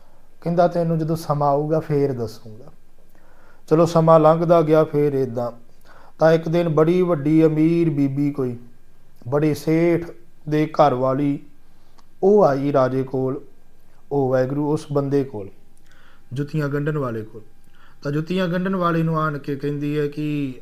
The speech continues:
"ਆਹ ਮੇਰੀਆਂ ਦੋ ਬੇਟੀਆਂ ਵਾਂ, ਮੇਰੀਆਂ ਧੀਆਂ ਵਾਂ, ਇਹਨਾਂ ਦਾ ਵਿਆਹ ਵਾ ਤੇ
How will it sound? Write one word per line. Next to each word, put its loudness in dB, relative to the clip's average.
"ਆਹ -2
ਮੇਰੀਆਂ -4
ਦੋ -2
ਬੇਟੀਆਂ -6
ਵਾਂ, -4
ਮੇਰੀਆਂ -4
ਧੀਆਂ -6
ਵਾਂ, -4
ਇਹਨਾਂ -2
ਦਾ -2
ਵਿਆਹ -4
ਵਾ 0
ਤੇ -8